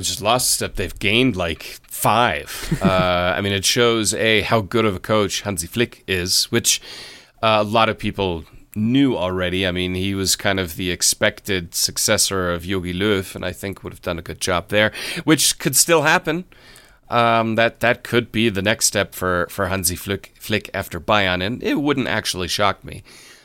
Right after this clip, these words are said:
Speaker 1: Um, the concerns I have really hinge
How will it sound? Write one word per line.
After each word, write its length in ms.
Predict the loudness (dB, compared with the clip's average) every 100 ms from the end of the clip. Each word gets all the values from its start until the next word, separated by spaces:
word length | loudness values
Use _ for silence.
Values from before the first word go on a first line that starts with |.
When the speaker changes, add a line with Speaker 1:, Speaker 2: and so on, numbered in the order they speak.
| _ -2
Speaker 1:
Um, 760 | 2 4 4 2 0 -2 -4 -10 _ -20 _ _
the 720 | -4 0 2 4 2 0 -4 -6
concerns 640 | -2 0 2 2 0 0
I 140 | 2
have 600 | 2 2 2 2 0 -8 -10
really 520 | -2 2 2 2 0
hinge 640 | -2 0 0 0 0 -2